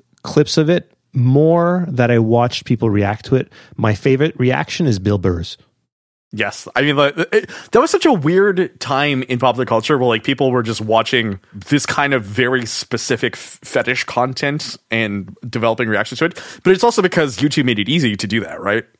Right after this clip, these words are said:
Speaker 1: Yeah, because it came out in the time when YouTube was basically started. Had Google even purchased them yet? This is two thousand six, two thousand seven?
Speaker 2: No, but they allowed people to do reaction videos, right? They allowed people to react directly to videos.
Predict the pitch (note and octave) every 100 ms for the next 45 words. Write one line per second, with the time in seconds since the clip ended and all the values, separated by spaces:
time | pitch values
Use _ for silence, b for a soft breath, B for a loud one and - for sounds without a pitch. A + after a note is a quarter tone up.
0 | _ _ _ _ _ _ _ _ - A3
1 | A3+ C#3+ C3 D3 E3 - A3 B3 B3+ G#3
2 | E3+ - D#3+ E3 D3+ C3 B2+ B2+ C#3 B2
3 | A#2 G#2 A2 B2 A2+ A2 C#3+ F3 D#3+ D#3
4 | B2+ D3 G#3 A#3 F#3 D#3 B2 D3+ F3 F3+
5 | F3+ F#3 F#3+ F3 F3+ - - F3 E3 D#3+
6 | E3 - - - F#3+ - E3+ F3 - F#3+
7 | G3 A#3 B3 C3 D3+ E3 C#3 B2 A#2+ D3
8 | C#3+ E3 F#3 D#3+ B2+ B2+ G#2+ - A#2+ G#2
9 | F2+ F#2+ A2 B2 G#2+ G#2+ - A#2 G#2+ A#2+
10 | A2 G#2+ - A2+ G#2+ A2 A2 G#2 F#2+ G#2
11 | A2 F2 - - -